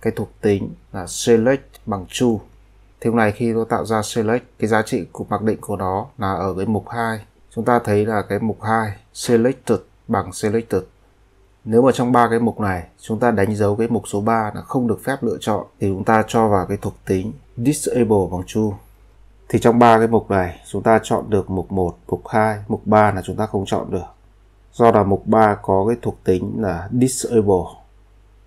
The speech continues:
Đấy là cách thứ nhất. Cách thứ hai là cái đối tượng item này là một cái đối tượng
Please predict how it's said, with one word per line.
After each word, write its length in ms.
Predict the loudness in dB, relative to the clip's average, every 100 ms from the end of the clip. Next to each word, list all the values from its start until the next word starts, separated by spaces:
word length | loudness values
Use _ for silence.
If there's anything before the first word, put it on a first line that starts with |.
| _ _ -4
Đấy 160 | 0 0
là 100 | -2
cách 180 | -4 -6
thứ 80 | -4
nhất. 260 | -4 -6 -8 -20 -20 _ -4
Cách 120 | -4 -4
thứ 160 | -4 -2
hai 260 | 0 -2 -2
là 100 | -4
cái 140 | -2
đối 180 | -2 -2
tượng 240 | -2 -4 -4 -6
item 340 | -4 -4 -4
này 300 | -4 -6 -10 -20 -20 _ _ _ -2
là 180 | 0 0
một 180 | -2 -4
cái 100 | 0
đối 200 | 0 0
tượng 340 | 2 2 0